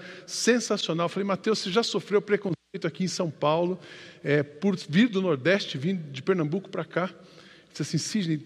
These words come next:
todo tempo na faculdade, o grupo de um lado, do outro, às vezes eu não era, não podia entrar em algum grupo."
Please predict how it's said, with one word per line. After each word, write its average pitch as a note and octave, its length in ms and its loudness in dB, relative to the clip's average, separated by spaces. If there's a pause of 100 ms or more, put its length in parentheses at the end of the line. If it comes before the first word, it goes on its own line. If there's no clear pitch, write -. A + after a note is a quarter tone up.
(260)
todo A3 200 4
tempo F#3+ 280 0
na C#3+ 80 -2
faculdade, A2 600 -6 (120)
o F3+ 80 -8
grupo D#3 360 0
de C3 80 -4
um C#3+ 100 0
lado, D#3 280 0 (340)
do D3+ 80 2
outro, E3+ 360 2 (160)
às C3+ 180 0
vezes E3 140 4
eu E3+ 80 4
não D3+ 200 2
era, D#3+ 120 4
não D3 120 0
podia C#3+ 260 0
entrar D#3+ 240 -2
em D#3 60 0
algum A#2 240 -2
grupo." E3+ 480 0